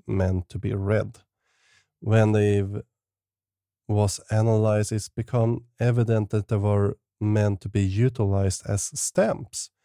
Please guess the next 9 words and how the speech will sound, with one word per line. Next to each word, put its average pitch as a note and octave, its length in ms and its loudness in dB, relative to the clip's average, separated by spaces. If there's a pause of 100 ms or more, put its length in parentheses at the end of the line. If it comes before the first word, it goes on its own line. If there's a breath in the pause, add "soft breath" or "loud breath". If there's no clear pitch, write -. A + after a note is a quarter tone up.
(920 soft breath)
Within B2 320 4
the A#2 100 2
tablets G2 460 -2
grows G#2 580 0
are G#2+ 220 -4
traces G2+ 600 -4
of G2 200 -2
red F#2+ 340 0
ochre, C3 480 -2